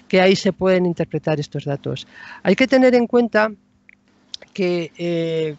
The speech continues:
cuando tú manejas un estado de crisis como la que ha sucedido en, en,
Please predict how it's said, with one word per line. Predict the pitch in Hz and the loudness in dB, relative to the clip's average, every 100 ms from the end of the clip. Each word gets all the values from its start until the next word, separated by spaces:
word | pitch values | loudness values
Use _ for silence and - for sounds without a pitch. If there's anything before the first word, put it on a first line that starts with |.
| _ | _
cuando | 175 180 170 | -2 0 0
tú | 170 220 | -2 -2
manejas | 220 226 - 214 208 | -2 -4 -4 -4 -4
un | 208 202 | -4 -4
estado | - 202 190 180 | -2 0 0 0
de | 170 | -2
crisis | 180 196 190 | -6 -6 -6
como | - 165 | -4 -4
la | 160 156 | -4 -4
que | 170 | -2
ha | 180 | -2
sucedido | - - 170 180 165 151 - - - - - | -4 -4 0 2 2 2 -2 -20 -20 -20 -4
en, | 175 170 156 156 151 147 147 139 - | 2 2 2 0 0 0 -2 -4 -4
en, | 160 151 143 139 135 | -2 0 0 -2 -6